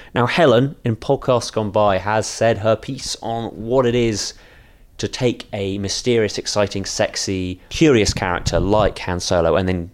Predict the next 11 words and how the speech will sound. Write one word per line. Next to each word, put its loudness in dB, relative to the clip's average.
kind -6
of -10
explain 0
how 0
he 0
came -2
to -4
be. 0
But 0
if -8
there's -8